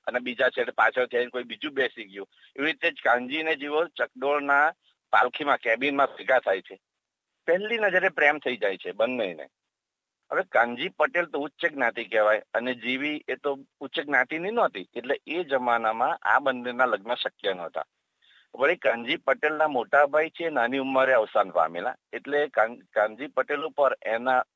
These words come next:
મોટા ભાઈના પત્ની અને છોકરાઓને સાચવવાની જવાબદારી હતી. સામાજિક રીતે એવું હતું કે જો કાનજી જીવી સાથે લગ્ન કરે તો એને નાત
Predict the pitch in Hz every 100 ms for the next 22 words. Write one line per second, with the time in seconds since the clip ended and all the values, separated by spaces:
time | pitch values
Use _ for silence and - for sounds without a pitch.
0 | - 120 113 123 123 123 123 - 101 -
1 | 127 202 - 117 135 117 - 113 123 127
2 | 131 123 107 113 104 98 87 87 82 82
3 | 80 82 82 - _ _ _ _ _ _
4 | - 113 147 170 165 185 180 185 233 196
5 | 170 151 156 170 - 113 117 135 143 104
6 | 110 156 151 147 165 147 139 156 151 156
7 | 127 131 120 120 113 117